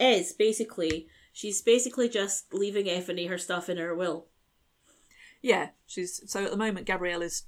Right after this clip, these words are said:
Speaker 2: next in line t-, for the Amazon
Speaker 1: Yeah.
Speaker 2: throne.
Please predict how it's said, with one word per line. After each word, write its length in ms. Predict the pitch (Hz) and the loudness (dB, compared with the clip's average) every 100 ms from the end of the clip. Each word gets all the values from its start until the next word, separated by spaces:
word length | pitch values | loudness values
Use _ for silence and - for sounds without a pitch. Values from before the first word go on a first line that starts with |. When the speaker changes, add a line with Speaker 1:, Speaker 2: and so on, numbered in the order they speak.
| - | -12
Speaker 2:
next 400 | 180 180 - - | -8 -6 -6 -4
in 120 | 170 | -4
line 560 | 165 165 170 165 165 - - _ | -4 -8 -8 -12 -16 -20 -20 _
t-, 80 | - - | -18 -18
for 100 | - | -10
the 240 | 170 160 160 - | -8 -8 -10 -8
Amazon 520 | 165 160 160 156 156 _ _ _ _ - _ | -6 -6 -10 -12 -18 _ _ _ _ -20 _
Speaker 1:
Yeah. 220 | 214 196 | 2 2
Speaker 2:
throne. 280 | 160 156 165 | 2 0 -6